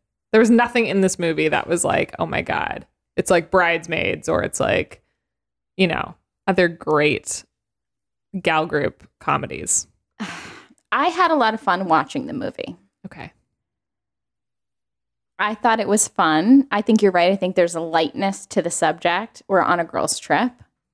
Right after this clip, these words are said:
Speaker 2: You wanna have some laughs. You're seeing your old friends,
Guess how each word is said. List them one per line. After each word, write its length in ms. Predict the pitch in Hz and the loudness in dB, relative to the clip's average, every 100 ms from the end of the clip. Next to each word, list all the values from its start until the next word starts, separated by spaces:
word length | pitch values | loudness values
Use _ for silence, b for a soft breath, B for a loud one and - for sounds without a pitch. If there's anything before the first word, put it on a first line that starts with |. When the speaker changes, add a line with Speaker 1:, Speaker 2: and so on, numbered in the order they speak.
| _ - | _ 0
Speaker 2:
You 100 | 202 | 2
wanna 180 | 160 | 2
have 180 | 170 170 | 0 -4
some 200 | - 175 | -4 -6
laughs. 680 | 175 120 135 175 233 - - | -6 -4 -2 -4 -6 -12 -14
You're 240 | - 208 190 | 0 4 4
seeing 380 | - 190 185 170 | 2 0 0 0
your 120 | 156 | 2
old 180 | 160 156 | 2 0
friends, 460 | - 139 165 175 | 0 0 0 -2